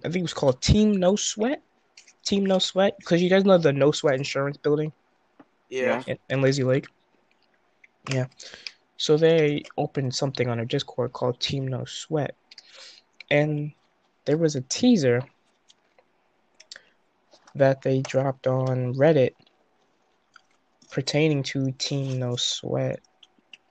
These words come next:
Speaker 1: I gotta, hmm.
Speaker 3: You think they're gonna, um, build something in real life like they did for season five with, um,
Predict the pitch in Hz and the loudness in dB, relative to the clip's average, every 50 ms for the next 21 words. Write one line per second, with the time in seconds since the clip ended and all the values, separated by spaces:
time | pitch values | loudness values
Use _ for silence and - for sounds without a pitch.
0 | _ _ _ _ - 120 131 139 135 135 127 127 127 131 131 - - _ _ _ | _ _ _ _ -6 -4 -2 -2 -2 -2 -2 -2 -4 -6 -8 -10 -18 _ _ _
1 | _ _ _ _ _ - 139 127 120 120 _ _ _ _ _ _ _ _ _ _ | _ _ _ _ _ -12 -10 -10 -10 -10 _ _ _ _ _ _ _ _ _ _
2 | _ _ _ _ _ _ _ _ _ _ _ _ _ _ _ _ _ _ _ _ | _ _ _ _ _ _ _ _ _ _ _ _ _ _ _ _ _ _ _ _
3 | _ _ _ _ _ _ _ _ _ _ _ _ _ _ _ _ _ _ _ _ | _ _ _ _ _ _ _ _ _ _ _ _ _ _ _ _ _ _ _ _
4 | _ _ _ _ _ _ _ _ _ _ _ _ _ _ _ _ _ _ _ - | _ _ _ _ _ _ _ _ _ _ _ _ _ _ _ _ _ _ _ -8
5 | 131 127 - 139 131 127 131 127 123 123 123 123 120 113 107 107 104 101 107 _ | -8 -6 -6 -6 -6 -4 -4 -4 -4 -4 -6 -6 -6 -6 -6 -6 -8 -8 -12 _
6 | _ _ _ _ _ _ _ _ _ _ _ _ _ - - 123 113 120 113 120 | _ _ _ _ _ _ _ _ _ _ _ _ _ -16 -12 -8 -4 -2 -2 -2
7 | 117 - - 127 127 127 - 131 123 120 113 107 110 113 110 104 101 107 113 - | -4 -6 -10 -10 -10 -8 -6 -6 -6 -6 -6 -6 -6 -4 -4 -4 -6 -6 -6 -8
8 | - 107 104 - 101 101 92 104 101 - - - 107 104 - - 113 104 107 107 | -10 -10 -8 -8 -10 -8 -6 -8 -8 -8 -10 -12 -12 -10 -10 -10 -10 -8 -8 -10
9 | 104 - - 98 101 107 113 110 104 104 101 - _ - 95 95 92 90 | -10 -10 -10 -8 -8 -8 -10 -8 -8 -8 -8 -10 _ -14 -14 -14 -16 -18